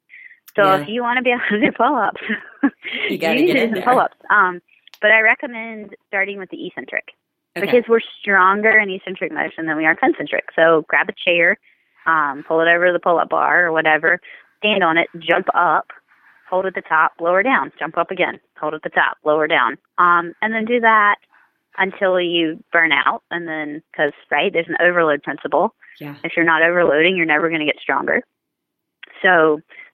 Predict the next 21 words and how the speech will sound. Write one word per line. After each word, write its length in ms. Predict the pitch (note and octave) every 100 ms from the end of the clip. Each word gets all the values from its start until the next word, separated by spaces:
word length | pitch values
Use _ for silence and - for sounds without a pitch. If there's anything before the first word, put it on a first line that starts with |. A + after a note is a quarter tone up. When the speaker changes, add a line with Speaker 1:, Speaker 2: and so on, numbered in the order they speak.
| -
Speaker 1:
you 80 | G3+
know, 240 | C#3 F3 - - - _ _ - - -
go 160 | D#3+ F3
until 280 | F#3 F#3
you 200 | F#3+ F3+ E3+ -
burn 200 | F3+ E3+
out 320 | D3 G#3+ B3+
and 140 | E3
then 400 | E3 E3 E3 D#3+ - _ _ _ _
repeat 280 | D#3+ - F3+
it 100 | F#3
again. 300 | E3+ D3+ G3+
And 120 | A3+
then 100 | G3+
eventually 400 | G3 G3+ - B3
you'll 100 | A#3 F#3+
be 80 |
able 140 | F#3+ G3
to 80 | G3
do 140 | G#3
pull-ups. 400 | A3 C#4 - -